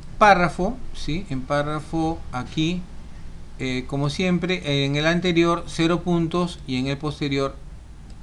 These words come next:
seis puntos. Interlineado sencillo, aquí sin ninguna sangría, sangría cero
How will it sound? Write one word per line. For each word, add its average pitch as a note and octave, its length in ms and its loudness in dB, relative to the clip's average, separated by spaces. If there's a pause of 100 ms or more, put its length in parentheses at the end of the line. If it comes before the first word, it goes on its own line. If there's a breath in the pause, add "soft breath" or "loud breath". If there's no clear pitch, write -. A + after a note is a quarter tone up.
(600)
seis E3 280 0
puntos. - 360 -8 (840)
Interlineado B2+ 640 0
sencillo, G#3 800 0 (1400)
aquí D#3+ 760 2 (460)
sin E3+ 300 0
ninguna D#3+ 720 2 (960)
sangría, D#3+ 800 4 (720)
sangría B2+ 420 -2
cero D#3 480 2